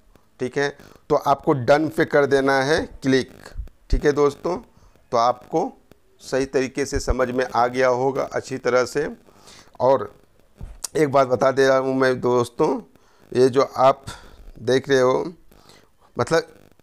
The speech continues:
इसी category पे, मतलब इसी content पे आपको video बनाना है। जो मैं अब भी मेरा तीन video जो rank कर रहा है दोस्तों, viral कर रहा है, इसी पे आपको जो है video बनाना है, इसी के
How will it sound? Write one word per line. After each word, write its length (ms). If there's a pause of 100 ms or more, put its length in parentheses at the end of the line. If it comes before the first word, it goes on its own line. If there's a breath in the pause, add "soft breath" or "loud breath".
इसी 640 (280)
category 420
पे, 200
मतलब 260
इसी 200
content 520
पे 100
आपको 420
video 400
बनाना 300
है। 100
जो 160
मैं 260
अब 100
भी 180
मेरा 200
तीन 400
video 240
जो 160
rank 280
कर 140
रहा 140
है 100
दोस्तों, 420 (320 loud breath)
viral 300
कर 200
रहा 220
है, 260 (260 loud breath)
इसी 300 (100)
पे 240
आपको 380
जो 160
है 320 (380 loud breath)
video 320
बनाना 360
है, 140
इसी 240
के 200